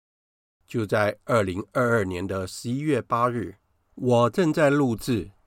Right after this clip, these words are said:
《我称你们为朋友五，看看他们是怎样的好朋友，也是这一系列的文章的最后一篇，而其中最后一个标题是天主忍耐的形象。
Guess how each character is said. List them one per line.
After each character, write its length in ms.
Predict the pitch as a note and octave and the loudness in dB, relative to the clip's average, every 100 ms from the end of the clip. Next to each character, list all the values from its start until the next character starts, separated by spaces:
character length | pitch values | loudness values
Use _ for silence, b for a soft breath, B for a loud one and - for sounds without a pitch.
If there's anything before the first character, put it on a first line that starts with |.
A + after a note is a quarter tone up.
| _ _ - | _ _ -2
《我 260 | A#2+ A#2+ | 2 2
称 260 | A#2+ F3 F3 | 2 0 0
你 120 | A#2+ | 0
们 200 | F#2 F#2+ | -2 -4
为 200 | F#2+ G2 | -4 -6
朋 300 | - G2 A2 | -8 -6 -4
友 300 | A2+ G#2 A#2+ _ _ - | 0 0 -2 _ _ -8
五， 320 | G2 E2 E2 _ _ _ _ _ _ _ | -6 -6 -12 _ _ _ _ _ _ _
看 180 | - C#3 | -4 -2
看 240 | A#2 A2+ | 0 -2
他 220 | G2+ C3 C3 | -2 -2 0
们 320 | G2 E2 G2+ _ _ | -2 -6 -12 _ _
是 380 | _ - C3+ G#2 | _ -8 -4 -4
怎 240 | F#2+ F#2+ F2+ | -6 -8 -4
样 200 | B2 F#2+ | -2 -4
的 80 | |
好 220 | F2 F#2 E2+ | -6 -10 -8
朋 240 | - F#2+ | -8 -6
友， 300 | G2+ D#2 - _ _ b b b | -6 -6 -12 _ _ b b b
也 160 | C3+ | 0
是 180 | C#3 F#3 | 0 -2
这 180 | - F#3 | -2 0
一 120 | B2+ | 0
系 240 | B2+ F3+ C#3+ | -4 -4 0
列 120 | C3+ | 2
的 120 | G#2 | 2
文 200 | F#2+ G#2+ | 0 -2
章 200 | C#3+ C#3+ | -2 -2
的 100 | A2 | -4
最 180 | - G2+ | -4 -6
后 200 | G#2+ F#2 | -4 -6
一 80 | F2 | -6
篇， 400 | - G2 G2 G2+ _ _ _ _ _ | -6 -6 -6 -10 _ _ _ _ _
而 120 | - | -2
其 200 | A#2+ - | -2 -2
中 180 | B2+ D3+ | -2 -2
最 180 | D3 C#3 | 0 0
后 140 | B2+ | 0
一 60 | A#2 | 0
个 100 | A#2 | -2
标 240 | G#2 C#3 | 0 0
题 220 | D3 - A2+ | 0 -6 -10
是 340 | - F2+ F2+ _ _ _ _ _ _ | -8 -8 -10 _ _ _ _ _ _
天 240 | F3 E3 | 0 2
主 220 | C#3+ B2 | 2 0
忍 240 | B2 A2 F2+ | 0 -2 -2
耐 160 | A2+ | -4
的 100 | F#2 | -4
形 300 | F2+ - E2 | -8 -10 -10
象。 320 | F#2 A2 E2+ | -6 -6 -6